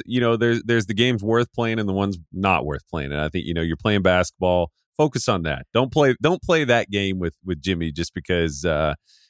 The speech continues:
y-, you want him, you want him to maybe not focus on you. You want, you just, I don't know. He's just one of those guys I, I personally wouldn't instigate. You don't wanna be afraid of him on the court. Take it to him on the court.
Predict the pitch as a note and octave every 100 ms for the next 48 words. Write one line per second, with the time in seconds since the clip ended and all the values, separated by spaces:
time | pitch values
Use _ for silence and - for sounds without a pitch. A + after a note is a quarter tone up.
0 | - A2+ - - B2+ C#3 F3+ G3+ F#3+ D#3
1 | D3 D#3+ F#3+ G#3 F#3 E3 D#3 D3 C#3+ C#3
2 | A#2+ - C3+ A#2 F#2+ E2 D#2 D2 F2 A2+
3 | G#2 A2+ A2 B2 - - F2+ _ _ -
4 | B2+ A#2 F2 C#2+ G2+ G#2+ A#2 - B2 G#2
5 | F2+ F#2 F2 F2 E2+ - G#2 G2+ - A#2
6 | A2 - F#2 E2+ F2 D#2+ D#2 - - C#2
7 | G2 E3 G#3+ G#3+ G3 - G3+ G#3+ G#3+ G2
8 | F#2 G#2+ _ _ - A#2+ A#2+ D#3+ D#3+ A2
9 | - _ - C3+ F#3 F3+ G#3 F#3 C3 A2
10 | G#2 C#3 G#2+ E2